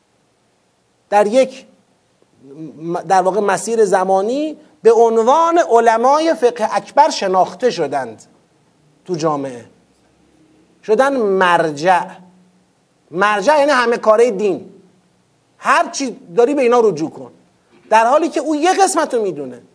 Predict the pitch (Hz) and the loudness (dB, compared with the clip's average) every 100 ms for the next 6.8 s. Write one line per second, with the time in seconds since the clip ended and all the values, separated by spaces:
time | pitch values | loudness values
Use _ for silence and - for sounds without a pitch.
0 | _ _ _ _ _ _ _ _ _ _ | _ _ _ _ _ _ _ _ _ _
1 | _ _ _ _ _ _ _ - 294 311 | _ _ _ _ _ _ _ -10 -6 -6
2 | 240 320 320 226 233 233 - 349 349 262 | 0 0 2 2 0 0 2 2 2 2
3 | 226 214 175 151 160 262 220 226 233 302 | 0 2 -2 -2 -6 -8 -4 0 2 2
4 | 294 285 285 262 247 247 262 269 277 254 | 0 -2 -4 -6 -4 -2 0 2 2 0
5 | - 269 240 220 220 269 247 214 208 226 | -4 -8 -2 -2 0 -2 0 -4 -4 -6
6 | 214 254 254 208 180 220 214 151 | -2 0 2 0 -2 -2 -2 -4